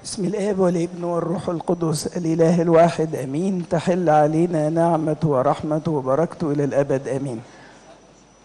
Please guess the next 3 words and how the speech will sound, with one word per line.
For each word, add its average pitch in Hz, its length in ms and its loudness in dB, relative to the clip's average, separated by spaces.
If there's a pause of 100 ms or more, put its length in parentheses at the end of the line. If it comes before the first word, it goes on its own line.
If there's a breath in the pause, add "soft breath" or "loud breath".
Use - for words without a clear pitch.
(1160 loud breath)
الحقيقة 156 500 2
أحبائي، 160 640 -2 (1040)
آه، 139 160 2